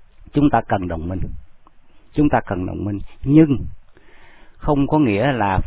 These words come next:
phải có đồng minh chúng ta mới đấu tranh. Ha? Không phải là chúng ta phải có đồng minh rồi chúng ta mới đấu tranh. Chúng ta cần có đồng minh. Đồng minh để mà họ hụ hở với chúng ta. Và nghe là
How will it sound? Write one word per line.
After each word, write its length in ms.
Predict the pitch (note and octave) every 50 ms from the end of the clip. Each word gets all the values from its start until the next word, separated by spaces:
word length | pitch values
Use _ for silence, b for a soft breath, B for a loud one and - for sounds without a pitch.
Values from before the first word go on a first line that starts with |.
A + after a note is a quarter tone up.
| - -
phải 320 | - F#2 E2+ E2+ A2+ D#3 E3+
có 200 | - C#3 D3 D#3+
đồng 240 | C#3+ G2+ F#2+ E2+ G2
minh 200 | G#2+ A2 G#2+ G#2 -
chúng 160 | A#2 B2 B2
ta 180 | - G2 G2+
mới 160 | G2 G#2 G#2 G#2
đấu 120 | A2+ A#2 -
tranh. 200 | G#2 F2+ - - - - - - - - - - - - - _ _ - - - _ - _
Ha? 220 | - - A2+ A#2+ A2 - - b b b b b b b b b b b b b b b b b - _ -
Không 180 | - C3+ C3+ - F2+
phải 200 | E2+ F#2+ B2 C3
là 80 | A#2
chúng 200 | G2 A#2+ A#2+ B2+
ta 180 | - G#2+ G#2 G2+ - - -
phải 300 | - - - D#2 A#2+ -
có 200 | - - B2+ B2+
đồng 240 | A#2 F#2+ F2+ F#2 F#2
minh 140 | G2+ G#2 G2+
rồi 100 | F2+ -
chúng 140 | - G2 G2+
ta 120 | - F#2 F2+
mới 160 | F#2+ G2+ G#2
đấu 120 | G2+ G2+ -
tranh. 200 | F#2 F2 E2+ E2+ - - - - - -
Chúng 140 | - B2+ -
ta 100 | - A2+ G2+ - -
cần 280 | - G2+ F#2 E2 E2+ F2+
có 180 | - - G#2 A#2
đồng 220 | G2 E2+ D2+ D#2+
minh. 200 | E2+ E2+ F2 F2+ - - - - - - - - - - - B B B B B B B B B B B B B B B -
Đồng 220 | - A2+ G2+ G#2+
minh 160 | A#2+ A#2+ A2+
để 180 | G#2+ G#2+ A2 A#2+
mà 140 | A#2+ A2 G2+
họ 340 | F#2 E2+ E2 E2+ F2+ G2 G2
hụ 160 | - G2 F#2+ F#2+
hở 240 | F2+ F2+ - F2+
với 120 | G#2 A#2 A#2
chúng 140 | - G#2+ G#2+
ta. 340 | - F#2 F#2 G2 G#2 G#2+ G#2 - - - b b b b b b b b b b b b -
Và 200 | G#2 G#2 G2+ G2+
nghe 160 | G#2+ B2 B2+
là 220 | B2 A2 G2+ F#2+